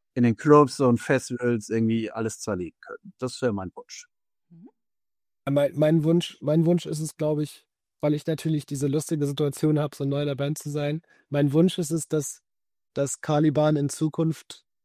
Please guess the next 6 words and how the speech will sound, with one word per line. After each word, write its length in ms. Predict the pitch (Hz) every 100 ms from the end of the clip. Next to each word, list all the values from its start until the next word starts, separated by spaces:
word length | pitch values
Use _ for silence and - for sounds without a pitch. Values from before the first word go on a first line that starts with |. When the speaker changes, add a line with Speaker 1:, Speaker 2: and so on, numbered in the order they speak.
| _ _ _ _ _ _ _
Speaker 3:
ähm, 540 | 131 131 127 131 127 - _ _ _ _ _ _ _ _ _ _ _ _ _ _ _ _ -
so 160 | 139
ein 80 | 139
bisschen 240 | 156 170
in 160 | 135 147
die 340 | 147 135 -